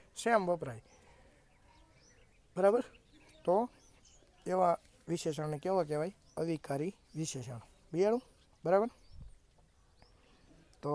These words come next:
આ તો ભાગ ત્રણ. જે લોકો નવા છે એમને ખાસ રિક્વેસ્ટ, લાઈક કરજો, શેર કરજો અને કોમેન્ટ કરજો. શેર કરજો ખાસ તમારા મિત્રોને.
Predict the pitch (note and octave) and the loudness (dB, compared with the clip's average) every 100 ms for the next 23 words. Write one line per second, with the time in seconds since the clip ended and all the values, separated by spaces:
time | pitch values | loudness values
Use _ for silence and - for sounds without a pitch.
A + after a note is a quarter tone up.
0 | D3 - D3 D3 E3+ C#3 D3 D#3+ F#3+ - | -2 -2 -2 2 2 4 4 2 -2 -20
1 | _ - E3 F3 - _ _ - E3+ E3+ | _ 0 2 2 -4 _ _ 0 4 4
2 | - E3+ E3 F3+ F3 G3+ F#3 D#3+ - D#3+ | 4 4 4 4 4 2 0 -2 2 2
3 | - - E3+ - E3 - _ _ - - | 0 -6 -6 -2 -2 -2 _ _ -20 -20
4 | - - - - - E3 F#3+ - F#3+ G3 | -20 -20 -20 -20 0 2 2 0 0 0
5 | F#3 - G3 F#3 F#3+ E3 E3 F3 D3+ D#3 | -2 -2 -2 -2 -4 -2 -2 -2 -4 -6
6 | F#3 - E3 D3+ C3 C#3 B2+ B2 - - | -6 -2 -2 -2 -6 -10 -8 -12 -18 -18
7 | - G3 F#3 G3+ G3 G3 - F3+ F3+ - | -8 -6 -2 -2 -2 -2 0 -2 -2 -6
8 | F3 E3+ D#3+ D#3 E3 D#3+ D#3+ | -6 -4 -2 -4 -2 -2 -2